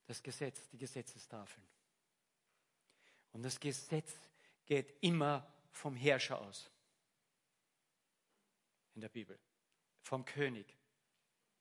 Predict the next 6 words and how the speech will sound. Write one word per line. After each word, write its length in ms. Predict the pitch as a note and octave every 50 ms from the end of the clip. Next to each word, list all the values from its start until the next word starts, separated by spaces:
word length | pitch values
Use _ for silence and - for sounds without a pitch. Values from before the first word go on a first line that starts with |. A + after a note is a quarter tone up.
| _ _ _ _ _ - - - - - - - - -
Und 160 | D#3 D#3 C#3
Gott 240 | F#3+ G3+ G3 - -
bestätigt 840 | F3 - - - - - E3 F#3+ G3+ - - G#3+ G#3+ G#3+ - -
seinen 320 | - F3 F3 F3 E3+ D#3+
Sohn 360 | C#3 - - F3+ F#3 G3 G3 F#3
als 280 | E3+ E3 - - -